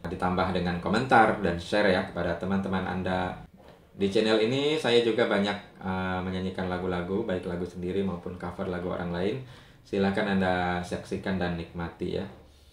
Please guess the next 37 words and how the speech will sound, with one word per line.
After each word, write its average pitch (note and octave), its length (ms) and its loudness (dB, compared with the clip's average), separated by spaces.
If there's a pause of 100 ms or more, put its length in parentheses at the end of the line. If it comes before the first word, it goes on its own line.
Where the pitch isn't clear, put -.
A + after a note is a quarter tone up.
(200)
Jika G2+ 320 0
Anda G2+ 160 2
ingin G#2 240 0
versi G#2 560 2
tertulis A2 560 4
dari G2+ 240 2
artikel G2 400 0
ini, A#2 480 2
ya F#2+ 80 0
silakan G2 400 0
kunjungi G2 400 0
blog F#2 160 0
saya, G2 560 0
linknya G2+ 480 2
ada F#2 160 0
di F#2 240 0
kotak F2+ 320 -6
penjelasan E2 480 -4
ya E2 80 -4
di D#2+ 80 -6
bawah. D#2+ 240 -4 (880)
Saya A2+ 320 4
pun B2+ 160 6
membuka A#2+ 400 8
konsultasi A2+ 640 4
tentang G#2 240 -2
asuransi. G2 800 0
Anda G2 240 2
bisa G2 240 -2
menghubungi F#2+ 400 0
saya F#2 240 -2
langsung A2 480 -2
di F2+ 320 -4
kontak, F#2 400 -6 (560)
di F#2+ 160 -6
kontak F#2 320 -6
ini, G2+ 320 -2